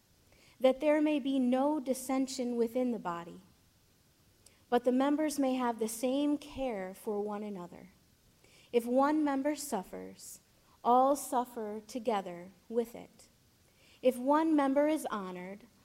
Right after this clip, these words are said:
all rejoice together with it. Now you are the body of Christ, and individually members of it.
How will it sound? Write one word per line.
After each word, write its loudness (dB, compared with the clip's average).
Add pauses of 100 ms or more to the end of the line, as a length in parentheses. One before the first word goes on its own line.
(180)
all 6
rejoice 2
together -4 (320)
with -6
it. -18 (1160)
Now 2
you 0
are 0
the 2
body 0
of -4
Christ, -8 (560)
and 0
individually 2
members -4 (100)
of -4
it. -14